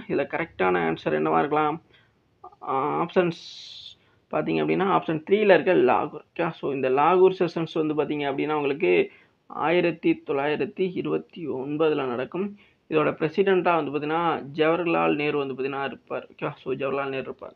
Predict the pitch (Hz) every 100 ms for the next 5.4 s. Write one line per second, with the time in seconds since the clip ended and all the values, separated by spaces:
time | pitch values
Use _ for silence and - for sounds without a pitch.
0 | - 156 160 165 - - - - 165 156
1 | 151 165 202 185 180 175 - 160 147 156
2 | 175 202 165 160 185 151 170 175 175 156
3 | - 226 254 - _ _ - 170 170 -
4 | 226 202 170 156 151 156 175 170 156 156
5 | 151 - 139 131